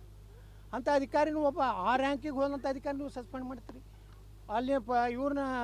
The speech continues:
ಕಮಿಷನರ್ ಸಸ್ಪೆಂಡ್ ಮಾಡ್ತೀರಿ, ಮತ್ತು ಇವ್ರ ತಳಗಿನ ಮೂರ್ನಾಲ್ಕು ಮಂದಿ ಅಧಿಕಾರಿಗಳನ್ನ ಸಸ್ಪೆಂಡ್ ಮಾಡಿರಿ. ಸಸ್ಪೆಂಡ್ ಆಗಬೇಕಾಗಿದ್ದು ಸಿದ್ದರಾಮಯ್ಯ, ಡಿ ಕೆ ಶಿವಕುಮಾರ್. ನಿಮ್ಮ ಮಕ್ಕಳ ಮೊಮ್ಮಕ್ಕಳ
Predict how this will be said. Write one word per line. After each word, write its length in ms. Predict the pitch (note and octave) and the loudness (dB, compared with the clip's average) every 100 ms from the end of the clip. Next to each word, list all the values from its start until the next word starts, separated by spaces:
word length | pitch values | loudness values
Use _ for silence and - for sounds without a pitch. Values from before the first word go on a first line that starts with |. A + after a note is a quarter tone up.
| A#3 A3 G#3 G3+ F3 F#3+ - | 0 0 -2 -4 -8 -8 -2
ಕಮಿಷನರ್ 460 | C4 C4 A#3 C#4 | 0 0 -2 -4
ಸಸ್ಪೆಂಡ್ 480 | A3 B3 - B3 B3+ | -2 -6 -6 -10 -10
ಮಾಡ್ತೀರಿ, 260 | A#3+ A3 A3+ | -10 -12 -8
ಮತ್ತು 180 | A#3 - | -8 -6
ಇವ್ರ 100 | A3+ | -6
ತಳಗಿನ 320 | A3 A#3 C#4 C4+ C4 | -2 -2 0 -2 -2
ಮೂರ್ನಾಲ್ಕು 480 | A3 A#3+ C4+ C4 | -2 -2 -2 -4
ಮಂದಿ 160 | C4 A#3+ | -6 -6
ಅಧಿಕಾರಿಗಳನ್ನ 480 | G3+ G3 G#3 G#3+ G#3 | -6 -6 -6 -6 -8
ಸಸ್ಪೆಂಡ್ 360 | E3+ E3+ G3 | -10 -10 -12
ಮಾಡಿರಿ. 260 | F3 C#3 D3+ - - - - - | -12 -12 -16 -18 -20 -20 -20 -18
ಸಸ್ಪೆಂಡ್ 540 | - F#3 - C4+ C#4+ C#4 | -2 0 0 2 4 6
ಆಗಬೇಕಾಗಿದ್ದು 560 | C4+ C4 C4 C4 C#4 | 6 4 0 0 -2
ಸಿದ್ದರಾಮಯ್ಯ, 600 | - G#3 A#3 B3 B3 C4 | -4 0 0 0 0 -2
ಡಿ 140 | G3+ G3+ | -2 -2
ಕೆ 140 | G3+ | -4
ಶಿವಕುಮಾರ್. 440 | F3 D3 C#3 A2+ - - - - - - - - D3+ | -6 -12 -16 -16 -18 -20 -20 -20 -20 -20 -20 -14 -8
ನಿಮ್ಮ 380 | E3+ A3+ B3 B3 | -2 0 0 0
ಮಕ್ಕಳ 400 | A3+ A3+ - B3+ B3+ A#3 F#3 | 0 -2 0 4 4 4 -6
ಮೊಮ್ಮಕ್ಕಳ 600 | F3+ F#3+ G3 A#3 A3 A#3+ | -6 -4 -2 -2 -2 0